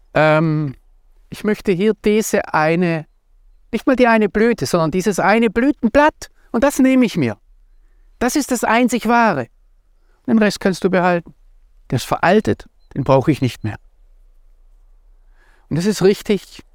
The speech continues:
Übrigens, das sage ich nicht nur rhetorisch jetzt für mich, vieles von diesem Blumenstrauß, den Gott uns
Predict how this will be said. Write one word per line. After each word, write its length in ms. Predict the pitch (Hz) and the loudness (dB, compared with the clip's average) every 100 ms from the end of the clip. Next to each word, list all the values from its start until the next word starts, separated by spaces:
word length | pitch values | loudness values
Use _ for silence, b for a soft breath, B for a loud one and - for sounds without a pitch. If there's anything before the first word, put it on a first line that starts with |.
| _ | _
Übrigens, 400 | - 175 185 156 | 0 4 4 2
das 160 | - - | -4 0
sage 240 | 151 151 | 0 2
ich 60 | 156 | 0
nicht 240 | 156 - | -2 0
nur 120 | 175 | 2
rhetorisch 720 | 156 143 - 160 147 160 180 170 | 2 0 0 0 2 2 2 2
jetzt 260 | 151 - | -2 -2
für 140 | 156 135 | 0 2
mich, 300 | 139 151 - | 2 -2 -8
vieles 760 | - - 185 196 214 220 - | -18 -6 -2 0 2 0 0
von 200 | 202 165 | 0 0
diesem 380 | 165 165 147 147 | 0 0 -2 -2
Blumenstrauß, 1000 | 147 151 165 165 - 170 151 147 135 - - _ _ _ _ _ - | 0 0 0 -2 -4 -2 2 2 0 -8 -18 _ _ _ _ _ -6
den 140 | 123 | -4
Gott 220 | - 156 170 | 0 2 2
uns 500 | 175 - - - | 2 -2 -12 -14